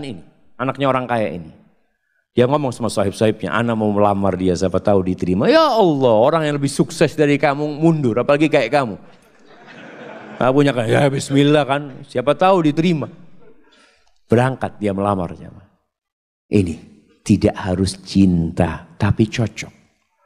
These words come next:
Berangkat dia. Sampai ke sana ngobrol sama calon mertuanya. Sama ditanya sama calon mertuanya. "Mau dikasih berapa anak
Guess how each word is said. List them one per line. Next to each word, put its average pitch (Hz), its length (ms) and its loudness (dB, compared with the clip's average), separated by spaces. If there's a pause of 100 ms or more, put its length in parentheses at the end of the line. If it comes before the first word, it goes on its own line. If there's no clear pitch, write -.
(1000)
Berangkat 104 480 0
dia. - 160 -20 (920)
Sampai 107 420 0
ke 107 160 -8
sana 113 480 0
ngobrol 98 400 2
sama 95 240 -6
calon 92 320 -2
mertuanya. 98 960 2 (720)
Sama 220 400 0
ditanya 139 400 -4
sama 117 240 -4
calon 113 240 0
mertuanya. 92 640 -2 (1800)
"Mau 110 160 6
dikasih 107 480 -4
berapa 120 400 -2
anak 87 320 -4